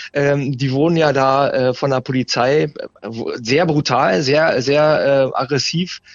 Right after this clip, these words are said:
äh, zu Boden gebracht. Ähm, Friederike ist ja da von einem der,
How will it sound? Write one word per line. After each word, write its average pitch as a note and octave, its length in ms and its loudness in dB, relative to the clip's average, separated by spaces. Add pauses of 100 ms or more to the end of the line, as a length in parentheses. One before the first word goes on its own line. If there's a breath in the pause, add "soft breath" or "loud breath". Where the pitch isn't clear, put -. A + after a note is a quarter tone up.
(180 loud breath)
äh, C3 140 0
zu C#3+ 180 -2
Boden E3+ 300 2
gebracht. F3 560 0
Ähm, D3+ 320 2
Friederike C#3 540 0
ist - 140 -2
ja C3+ 120 0
da A#2+ 160 0
von C3 180 -4
einem B2+ 280 -2
der, A#2+ 300 0